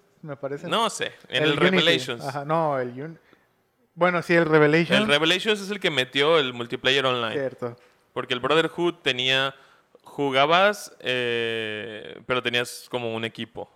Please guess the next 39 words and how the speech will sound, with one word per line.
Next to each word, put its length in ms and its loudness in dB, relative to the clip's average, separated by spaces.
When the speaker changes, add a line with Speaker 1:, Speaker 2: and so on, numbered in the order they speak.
Speaker 2:
pero 160 -4
ahora 160 -2
seguías 300 -2
siendo 240 -4
tú 100 -8
solo. 180 -2
Speaker 1:
Y 60 0
los 220 -2
mandabas 400 2
a 80 -2
hacer, 240 -6
Speaker 2:
Ajá. 220 -6
Speaker 1:
este, 220 -6
Speaker 2:
Hagan, 200 -2
Speaker 1:
misioncitas. 600 -6
Speaker 2:
hagan 280 -2
Speaker 1:
Ajá. 80 -8
Speaker 2:
misiones, 480 -4
Speaker 1:
Que, 60 -20
Speaker 2:
chalanes. 400 0
Speaker 1:
que 140 2
de 80 2
hecho 280 -2
en 200 -6
el, 500 -6
en 140 -8
el 120 -4
tres 240 0
lo 140 -4
siguió, 320 -6
lo 100 -4
volvieron 380 -6
a 20 -10
implementar, 640 -6
al 140 -8
igual 320 -4
que 140 0
el 1000 -4
Liberation 600 -6